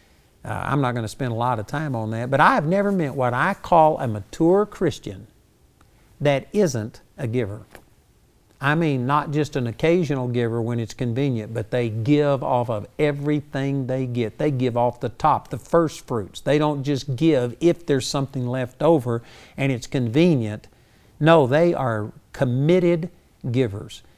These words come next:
I have never met a mature Christian who's not a committed giver. On the other hand, I have met many, many, many Christians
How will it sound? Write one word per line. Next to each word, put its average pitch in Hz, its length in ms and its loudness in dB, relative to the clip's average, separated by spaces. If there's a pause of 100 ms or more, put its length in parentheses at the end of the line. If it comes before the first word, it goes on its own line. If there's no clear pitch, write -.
I 147 180 4
have 110 100 -2
never 185 400 4
met 196 260 2
a 175 40 -2
mature 185 500 2
Christian 143 480 -2
who's 120 220 0
not 147 320 0
a 117 60 -6
committed 117 480 -4
giver. 120 280 -4 (400)
On 131 140 -2
the 131 140 0
other 233 260 2
hand, 117 320 -4
I 156 280 -2
have 160 340 -2
met 165 340 -2
many, 160 540 -2
many, 156 360 -2
many 160 320 -2
Christians 156 680 -6